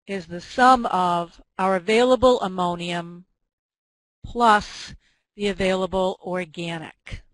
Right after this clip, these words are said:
All right? So it's available ammonium plus available organic. Our available ammonium is the ammonium in the manure sample times the ammonium conservation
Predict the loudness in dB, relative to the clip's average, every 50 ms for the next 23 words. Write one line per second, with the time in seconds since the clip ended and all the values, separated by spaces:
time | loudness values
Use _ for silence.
0 | _ _ -18 -12 -10 -8 -8 -8 -10 _ _ _ _ -4 -4 -2 -2 -4 -6 -6
1 | -4 0 0 2 2 2 2 2 0 0 -2 -4 -4 -2 0 0 0 0 -2 -4
2 | -4 -6 -6 -8 -10 -12 -12 -16 -20 -20 -20 _ _ _ 2 2 4 4 4 4
3 | 4 0 -6 -12 -10 -10 -6 -4 -4 -4 -2 -4 -4 -4 -6 -6 -6 -6 -8 -8
4 | -8 -8 -10 -8 -8 -8 -8 -10 -14 -18 -16 -16 -16 -16 -18 _ _ _ _ _
5 | _ -20 -20 -20 -20 -20 -20 -20 _ -4 0 2 2 2 4 6 8 8 8 8
6 | 8 6 4 4 2 0 0 2 4 6 6 6 4 4 0 -2 -4 -4 -6 -8
7 | -12 -12 -14 -18 -20 _ _ _ -6 -4 -2 -2 -2 -4 -6 -6 -4 -4 -4 -2
8 | 0 2 2 2 2 0 0 0 0 -2 -2 -4 -6 -6 -6 -4 -4 -4 -4 -6
9 | -8 -8 -8 -8 -8 -8 -8 -8 -8 -10 -10 -14 _ _ _ _ -4 -4 -2 0
10 | 0 0 0 0 -2 -2 -6 -10 -14 -16 -20 -20 _ _ _ _ -16 -16 -16 _
11 | _ -12 -10 -6 -4 -4 -4 -4 -4 -6 -8 -6 -6 -6 -4 -4 -4 -6 -6 -8
12 | -10 -10 -8 -6 -6 -6 -6 -6 -8 -10 -14 -16 -18